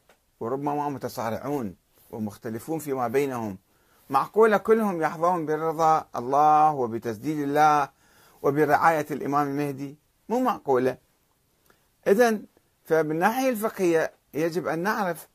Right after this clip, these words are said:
الخبر-، أهل الخبرة هم الذين قد أنت تسألهم: "من هو المجتهد؟" يقولون لك: "فلان".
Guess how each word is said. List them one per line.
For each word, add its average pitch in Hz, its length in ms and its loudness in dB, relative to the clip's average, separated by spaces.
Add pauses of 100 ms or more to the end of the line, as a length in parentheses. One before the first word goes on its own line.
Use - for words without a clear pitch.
الخبر-، 196 440 -2
أهل 226 160 0
الخبرة 123 520 -4 (640)
هم 214 160 2
الذين 208 680 0 (960)
قد 185 220 0
أنت 180 180 -6
تسألهم: 190 480 -2
"من 226 180 0
هو 196 140 2
المجتهد؟" 151 580 -4 (180)
يقولون 131 360 -8
لك: 143 160 -10
"فلان". 110 420 -4